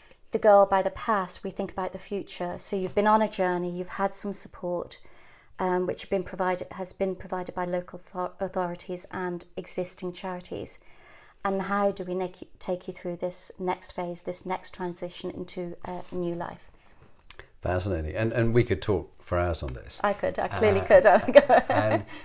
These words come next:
Speaker 2: so,
Speaker 1: Yeah.
Speaker 2: so this combination between, and we're, we're, we're sort of coming towards the end of our, of our chat, but this, this combination between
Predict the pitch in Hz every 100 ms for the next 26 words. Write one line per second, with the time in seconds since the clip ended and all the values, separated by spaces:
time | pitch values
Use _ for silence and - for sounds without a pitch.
0 | - - - 214 123 135 123 - 147 139
1 | 131 110 107 90 - - 92 85 92 127
2 | 135 127 127 123 - 127 127 - 98 95
3 | 92 90 80 76 73 69 - - - 73
4 | 73 - 90 67 82 - - - - -
5 | 110 107 - - 117 98 - 123 127 104
6 | - 85 - 92 82 80 82 78